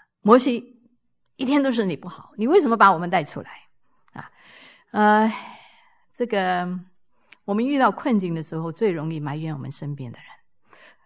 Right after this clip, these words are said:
若不是为了你们，若不是为了你，我就不会到今天这个地步。啊，若不是为了照顾你，我今天身体怎么会这么糟糕？啊，若不是为了，啊，你们这些儿女，啊，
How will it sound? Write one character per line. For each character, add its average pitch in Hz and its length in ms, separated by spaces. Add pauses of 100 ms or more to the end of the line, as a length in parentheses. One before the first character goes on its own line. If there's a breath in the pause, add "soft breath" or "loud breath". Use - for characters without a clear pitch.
(160 soft breath)
若 370 200
不 285 80
是 285 120
为 294 180
了 240 100
你 170 140
们， 139 340
若 349 160
不 269 80
是 269 100
为 262 180
了 196 120
你， 139 200 (100)
我 175 220
就 220 200
不 202 160
会 180 340 (560)
到 156 160
今 170 180
天 156 180
这 143 100
个 131 80
地 - 240
步。 - 80 (600)
啊， 170 140 (1080)
若 294 160
不 254 80
是 247 100
为 254 140
了 220 100
照 196 200
顾 170 120
你， 117 200 (440 soft breath)
我 185 140
今 208 200
天 208 140
身 202 200
体 185 140
怎 143 120
么 160 120
会 165 120
这 147 120
么 139 80
糟 120 220
糕？ - 100 (340)
啊， - 100 (720 soft breath)
若 285 180
不 233 100
是 226 180
为 226 180
了， 165 120 (120)
啊， 170 160 (160)
你 175 80
们 175 140
这 190 120
些 190 160
儿 - 160
女， 180 160 (240)
啊， 160 220